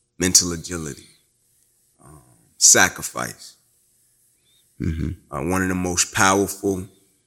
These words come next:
Speaker 1: creative forces on the face of this planet. Because when you love something, um, it can make you accomplish and go to heights that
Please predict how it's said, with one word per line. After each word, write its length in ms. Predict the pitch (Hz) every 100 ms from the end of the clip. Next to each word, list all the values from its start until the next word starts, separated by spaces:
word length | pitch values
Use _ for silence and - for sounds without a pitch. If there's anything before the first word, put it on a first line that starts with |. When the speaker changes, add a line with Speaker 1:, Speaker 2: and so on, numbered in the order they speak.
| _
Speaker 1:
creative 420 | - 98 92 87 82
forces 760 | - 90 85 - 80 73 - _ _ _ -
on 100 | 85
the 80 | 85
face 320 | - 90 -
of 60 | 76
this 140 | 80
planet. 420 | - 92 80 64 - _ _ _ _ _ _ _ - -
Because 260 | 80 82
when 120 | 85 80
you 80 | 78
love 320 | 87 104 101
something, 640 | - 95 80 - 65 65 - _ _ _ _ _ _ _ _ -
um, 360 | 73 71 65 - _ _ _ _ _ _
it 100 | -
can 140 | 98
make 280 | 95 92 -
you 80 | 92
accomplish 560 | 82 - 95 90 85 -
and 120 | 82
go 120 | 80
to 80 | 80
heights 380 | 82 85 80 -
that 340 | - 82 76